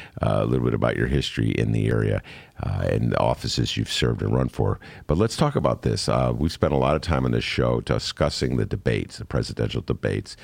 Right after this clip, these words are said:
the Democratic debates, and, uh, in almost every single debate, uh, Bernie and Elizabeth Warren will talk about Medicare for All or whatever they call it. Eliz-, I don't know if Elizabeth Warren calls it Medicare for All, but essentially it's the s-,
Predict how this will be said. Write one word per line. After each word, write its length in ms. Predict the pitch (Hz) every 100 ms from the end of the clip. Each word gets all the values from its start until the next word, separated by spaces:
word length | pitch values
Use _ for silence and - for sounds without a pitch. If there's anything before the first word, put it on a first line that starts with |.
| -
the 80 | -
Democratic 540 | - 67 - - 57 -
debates, 520 | 60 - 53 - - - - - -
and, 360 | 64 60 60
uh, 220 | 62 58 -
in 220 | 64 62 - -
almost 360 | 82 78 - - -
every 240 | 87 117
single 400 | - - 80 82
debate, 480 | - - - 53 53 - _ _ - - - - _ _ -
uh, 260 | 50 50 - -
Bernie 580 | 55 - 78 87 92 92
and 140 | 53 69
Elizabeth 440 | 65 67 76 -
Warren 380 | 67 62 62 60
will 100 | 55
talk 240 | - 60
about 180 | 62 53
Medicare 420 | 55 65 - 69
for 220 | - 67
All 200 | 50 50
or 40 | 53
whatever 320 | 55 62 65
they 140 | 58
call 340 | - - 50 50
it. 120 | 50
Eliz-, 220 | 57 58 -
I 40 |
don't 100 | 62
know 80 | 64
if 80 | 55
Elizabeth 380 | 55 57 55 53
Warren 280 | 52 53
calls 300 | 50 - 50
it 100 | -
Medicare 400 | - 50 - -
for 220 | - 50 50
All, 100 | 50
but 160 | 62
essentially 520 | 64 - 80 - 60
it's 160 | 57 -
the 60 | 53
s-, 140 | -